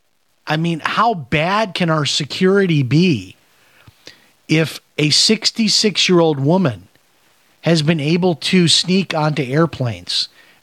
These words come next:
Uh, I mean, especially an international flight where you would think that the security would be its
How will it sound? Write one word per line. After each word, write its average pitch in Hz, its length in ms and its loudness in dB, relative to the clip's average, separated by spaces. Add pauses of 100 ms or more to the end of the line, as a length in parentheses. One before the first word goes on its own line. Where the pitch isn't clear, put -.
Uh, 131 160 -2
I 147 80 -2
mean, 175 180 2
especially 233 540 2
an 156 80 2
international 165 960 0
flight 151 520 -4 (420)
where 135 160 2
you 165 240 4
would 190 180 2
think 175 320 0
that 143 200 0
the 131 80 -2
security 151 680 0
would 127 200 -2
be 143 180 2
its - 180 -4